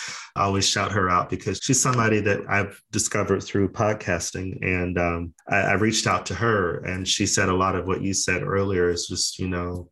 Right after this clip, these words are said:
don't let that get in the way of being yourself. And I needed to hear that. I needed to open up about it and to hear it. Uh, I don't want to do that again.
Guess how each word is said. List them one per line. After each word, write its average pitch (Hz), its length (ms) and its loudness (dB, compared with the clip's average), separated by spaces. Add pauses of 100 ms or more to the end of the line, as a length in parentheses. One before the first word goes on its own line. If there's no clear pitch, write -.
(120)
don't 95 220 -2
let 95 200 -2
that 82 180 -4
get 92 80 0
in 73 100 -4
the 85 60 -4
way 85 260 0
of 82 300 -8
being 98 200 2
yourself. 85 640 -2
And 90 80 -6
I 87 80 -2
needed 92 340 -2
to 87 120 -4
hear 95 240 0
that. 85 280 -2
I 87 60 2
needed 110 240 2
to 113 60 -2
open 104 240 0
up 95 140 -2
about 85 300 -2
it 80 200 -4
and 95 180 -2
to 101 140 -4
hear 92 260 2
it. - 240 -8 (420)
Uh, 85 200 -16 (180)
I 98 80 -2
don't 98 420 0
want 90 220 -2
to - 140 -8
do 90 140 0
that 82 180 -2
again. 85 320 -8